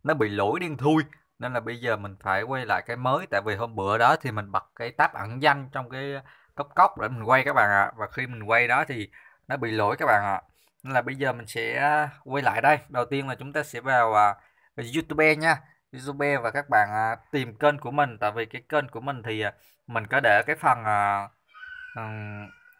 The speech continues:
à, cái, cái link hồi bút á, ở cái phần mô tả các bạn. Rồi đây. À, nhấn vào cái tập, à,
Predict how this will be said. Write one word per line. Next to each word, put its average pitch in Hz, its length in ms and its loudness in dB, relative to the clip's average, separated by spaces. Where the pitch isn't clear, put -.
à, 120 280 0
cái, 147 120 0
cái 156 180 -2
link 165 180 0
hồi 120 120 0
bút 151 180 0
á, 240 140 8
ở 107 120 -4
cái 147 100 -6
phần 123 220 2
mô 123 180 6
tả 107 280 6
các 180 80 2
bạn. 107 200 4
Rồi 117 320 0
đây. 123 180 0
À, 117 180 -8
nhấn 135 240 -4
vào 175 120 2
cái 135 140 -2
tập, 113 180 -2
à, 110 160 2